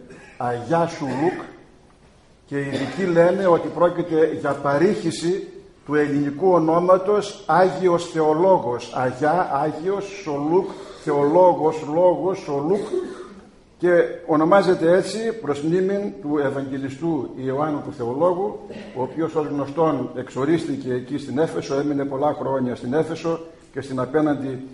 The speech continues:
την Πάτμο. Εκεί, λοιπόν, σε αυτήν την μεγάλη πόλη, την σπουδαία, της Ρωμαϊκής Αυτοκρατορίας,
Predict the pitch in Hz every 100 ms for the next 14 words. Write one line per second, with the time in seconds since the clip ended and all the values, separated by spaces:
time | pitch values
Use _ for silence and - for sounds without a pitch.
0 | - - 127 151 147 107 90 - - _
1 | _ _ _ _ _ _ _ _ - 156
2 | 160 214 220 190 175 165 160 151 190 185
3 | 180 - 156 151 151 180 180 165 160 165
4 | 160 156 143 - 139 170 156 160 202 -
5 | - - - 143 139 139 135 135 165 143
6 | - 123 127 120 139 190 214 196 -